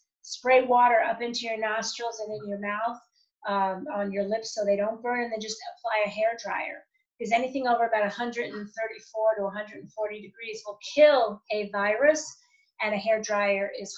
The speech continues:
hotter than a hundred and thirty-four degrees, okay? So for you warriors out there, you bold people, we really need you to focus on self-care, because giving, giving, giving, you, you,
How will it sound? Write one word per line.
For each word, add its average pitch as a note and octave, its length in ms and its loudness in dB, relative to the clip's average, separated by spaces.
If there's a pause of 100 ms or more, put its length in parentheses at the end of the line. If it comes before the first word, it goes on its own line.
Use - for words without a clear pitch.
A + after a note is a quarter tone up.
hotter F3+ 460 -6 (220)
than F#3+ 160 -4
a F3+ 60 -8
hundred F#3 360 -12
and - 220 -12
thirty-four F#3 600 -6
degrees, - 640 -16
okay? D4 360 4 (460)
So B3+ 480 6 (180)
for C#4 60 -6
you C#4 480 2
warriors E4 560 8
out D4+ 240 4
there, C4+ 280 6 (320)
you G#3+ 120 -12 (160)
bold D4+ 600 8 (480)
people, B3 420 0
we A#3+ 120 -2
really D#4 340 6
need D4 180 2
you C4 80 -4
to B3+ 60 2
focus C4 440 -2
on A#3 120 -6
self-care, A3+ 840 0 (340)
because A3 640 2 (480)
giving, C#4+ 320 4
giving, C4 320 4
giving, A3+ 500 2 (760)
you, A#3 260 -10
you, A#3+ 300 -4